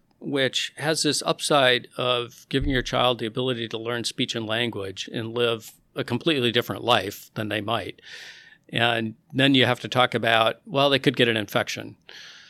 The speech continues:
But how does that, how do, and none of the risks really amount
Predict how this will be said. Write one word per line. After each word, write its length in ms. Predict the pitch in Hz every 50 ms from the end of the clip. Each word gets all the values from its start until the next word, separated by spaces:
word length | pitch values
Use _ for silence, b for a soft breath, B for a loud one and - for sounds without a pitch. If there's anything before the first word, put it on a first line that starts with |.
| B B B B _ _ _
But 160 | - 147 139
how 160 | 147 156 180
does 160 | 208 220 165 131
that, 320 | 147 147 143 - - -
how 300 | 139 113 - - 147 175
do, 80 | 190 180
and 420 | - - 143 135 139 - 139 135
none 160 | 139 165 202
of 80 | 220 202
the 100 | 185 147
risks 600 | 131 135 143 143 123 107 107 - - - - - -
really 800 | 131 120 110 127 143 151 151 147 143 139 131 127 127 117 - -
amount 720 | - 131 107 110 127 120 123 120 120 - - - - -